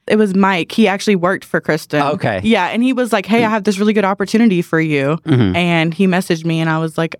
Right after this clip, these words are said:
Speaker 1: "Okay, let's go with it." And then that day, I actually think it was, like, the next day I met with Kristen.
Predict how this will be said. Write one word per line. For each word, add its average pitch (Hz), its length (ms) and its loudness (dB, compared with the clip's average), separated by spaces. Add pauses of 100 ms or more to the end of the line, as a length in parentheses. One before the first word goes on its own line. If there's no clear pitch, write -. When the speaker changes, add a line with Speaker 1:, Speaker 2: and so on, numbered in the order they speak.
Speaker 1:
"Okay, 240 280 0
let's 196 180 0
go 202 200 2
with 170 140 2
it." 156 180 0
And 190 100 2
then 185 300 4
that 175 320 -4
day, 170 320 -2
I - 80 -8
actually 202 280 -2
think 208 140 0
it 202 40 2
was, 190 120 2
like, 196 140 -2
the 175 80 0
next 175 320 0
day 160 180 0
I - 160 -4
met 156 320 -2
with 151 140 -4
Kristen. - 500 -8